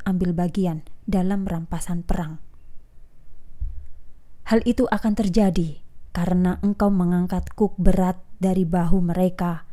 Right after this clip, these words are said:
dan mengambil beban beratnya. Engkau mengambil cambuk yang dipergunakan musuh menghukum umat-Mu seperti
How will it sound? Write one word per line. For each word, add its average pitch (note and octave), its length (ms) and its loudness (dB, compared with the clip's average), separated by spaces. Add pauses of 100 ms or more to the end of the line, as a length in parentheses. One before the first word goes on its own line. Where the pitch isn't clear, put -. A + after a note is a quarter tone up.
(160)
dan F#3+ 240 4
mengambil F3 480 2
beban F3+ 400 2
beratnya. F3 720 -4 (1500)
Engkau G3 320 4
mengambil F#3 560 6
cambuk G#3 480 6
yang F#3 240 2
dipergunakan F3 800 4
musuh G3+ 400 4
menghukum F#3+ 480 4
umat-Mu G#3 400 2
seperti - 400 4